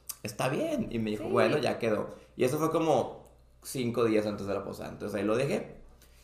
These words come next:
Speaker 1: Y ya, pasó
Speaker 2: O sea,
Speaker 1: el
Speaker 2: al
Speaker 1: tiempo.
Speaker 2: final decidieron hacerlo por collab.
Speaker 1: Sí, claro.
Speaker 2: Mm, mm, mm.
Speaker 1: Entonces ya ter-, pasa el tiempo, pasan los cinco días,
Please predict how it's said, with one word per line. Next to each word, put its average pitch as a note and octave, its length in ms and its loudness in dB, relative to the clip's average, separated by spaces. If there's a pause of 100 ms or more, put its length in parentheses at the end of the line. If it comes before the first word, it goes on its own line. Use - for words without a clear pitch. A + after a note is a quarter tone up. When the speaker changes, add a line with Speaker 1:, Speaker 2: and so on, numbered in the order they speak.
(120)
Speaker 1:
Y C3 100 -2
ya, A3+ 400 2
pasó - 120 6
Speaker 2:
O - 20 6
sea, C4+ 100 8
Speaker 1:
el A#3+ 60 8
Speaker 2:
al - 80 0
Speaker 1:
tiempo. A3 240 8
Speaker 2:
final A#3 380 4
decidieron G3+ 420 2
hacerlo G3 300 0
por E3+ 140 -2
collab. E3+ 340 0 (260)
Speaker 1:
Sí, - 180 0
claro. - 220 0 (220)
Speaker 2:
Mm, F3+ 40 -2 (240)
mm, - 60 -6
mm. - 140 -10
Speaker 1:
Entonces A2+ 340 2
ya A#2 280 6
ter-, A#2+ 300 0
pasa G#2+ 220 2
el C3 80 -2
tiempo, D#3+ 400 4
pasan A2 240 6
los A#2+ 200 0
cinco B2+ 280 0
días, C#3+ 360 4